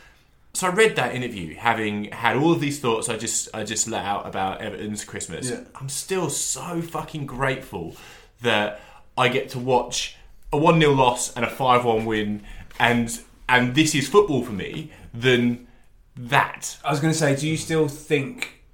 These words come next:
Speaker 2: Everton are on the path you want them to be on? Are they going in the right direction? Like, and I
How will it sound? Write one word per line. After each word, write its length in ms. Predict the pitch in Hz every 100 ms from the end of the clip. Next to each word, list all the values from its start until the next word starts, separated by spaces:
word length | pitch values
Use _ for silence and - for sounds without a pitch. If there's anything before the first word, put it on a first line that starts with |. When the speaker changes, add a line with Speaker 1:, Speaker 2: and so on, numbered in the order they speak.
| _
Speaker 2:
Everton 640 | 123 123 120 - 117 113 -
are 200 | 113 117
on 500 | 110 110 110 107 107 - _ _ 113
the 140 | 101
path 420 | - 107 104 -
you 80 | 101
want 200 | 98 110
them 120 | 107
to 100 | 110
be 140 | 107 110
on? 180 | 127 127
Are 40 |
they 140 | 107
going 300 | 101 113 110
in 100 | 107
the 80 | 101
right 240 | 104 107 95
direction? 680 | 104 101 - 147 156 156
Like, 280 | 120 113 - - - -
and 180 | 175 180
I 600 | 170 170 160 147 139